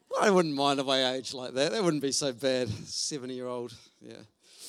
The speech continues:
<laughs> Yuck, says <laughs> my daughter. <laughs>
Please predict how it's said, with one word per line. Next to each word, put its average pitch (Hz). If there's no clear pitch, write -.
<laughs> -
Yuck, 127
says 123
<laughs> -
my 147
daughter. 143
<laughs> 240